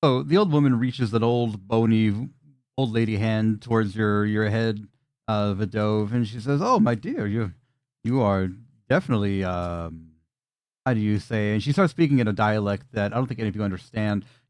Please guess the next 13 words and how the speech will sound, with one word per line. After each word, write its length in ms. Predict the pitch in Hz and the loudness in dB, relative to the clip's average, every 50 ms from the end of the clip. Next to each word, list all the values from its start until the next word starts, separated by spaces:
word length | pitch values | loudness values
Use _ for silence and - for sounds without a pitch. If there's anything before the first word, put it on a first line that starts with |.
| _ 135 | _ -6
Give 140 | 135 185 202 | -4 -4 -2
me 340 | 208 190 175 170 160 160 - - | 0 0 0 2 0 0 0 0
a 600 | 127 117 117 113 110 110 107 104 101 101 98 95 | 0 2 2 2 2 0 0 0 0 -2 -2 -4
history 680 | - - _ - 131 113 - - - 104 95 92 92 | -8 -12 _ -4 -4 -4 -4 -6 -6 -4 -2 -2 -4
to 80 | 90 - | -6 -8
see 160 | - - 117 | -8 -4 -2
if 80 | 107 90 | -2 0
you 80 | 104 | 0
understand 480 | 101 95 92 90 - - 104 101 98 92 | -2 -2 -4 -6 -6 -4 -2 0 0 -2
this, 240 | 92 92 - - - _ _ _ _ _ _ | -4 -6 -10 -12 -20 _ _ _ _ _ _
this 100 | 98 92 | -8 -8
old 320 | 117 110 104 98 98 92 | -6 -4 -4 -4 -4 -4
dialect. 560 | 90 92 90 92 92 92 90 90 98 - - | -4 -6 -6 -4 -4 -4 -6 -8 -8 -12 -16